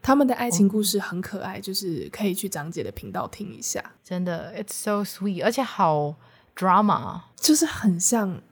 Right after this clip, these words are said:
Speaker 1: 偶像剧，
Speaker 2: 偶像剧，
Speaker 1: 真的
Speaker 2: 真的。
Speaker 1: 就是偶像剧跟电影的 level 了。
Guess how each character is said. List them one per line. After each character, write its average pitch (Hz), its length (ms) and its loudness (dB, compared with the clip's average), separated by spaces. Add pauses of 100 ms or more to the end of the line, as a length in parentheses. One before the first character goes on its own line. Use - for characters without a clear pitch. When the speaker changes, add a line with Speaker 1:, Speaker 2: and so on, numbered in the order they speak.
Speaker 1:
偶 - 160 -2
像 - 220 2
剧， 202 40 -12
Speaker 2:
偶 165 140 -2
像 156 320 0
剧， 156 180 -6
Speaker 1:
真 233 200 6
的 277 80 4
Speaker 2:
真 254 160 8
的。 - 60 0
Speaker 1:
就 220 80 -4
是 220 120 2
偶 - 180 -2
像 190 240 0
剧 196 140 -4
跟 185 180 -2
电 185 160 0
影 90 160 -10
的 107 160 -6
level 127 440 -8
了。 120 100 -12